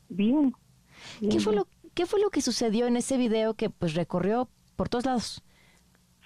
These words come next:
Speaker 1: Pues mire, señorita, el video que está ahorita viéndose por todas partes no es en La Marquesa, señorita.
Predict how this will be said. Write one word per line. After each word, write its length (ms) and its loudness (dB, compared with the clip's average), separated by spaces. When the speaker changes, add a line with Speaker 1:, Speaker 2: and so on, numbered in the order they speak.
Speaker 1:
Pues 160 0
mire, 340 2
señorita, 640 0
el 120 -2
video 640 0
que 180 0
está 460 -2
ahorita 760 0
viéndose 480 0
por 200 -6
todas 300 -2
partes 380 -2
no 340 2
es 200 0
en 160 2
La 100 2
Marquesa, 540 -2
señorita. 600 0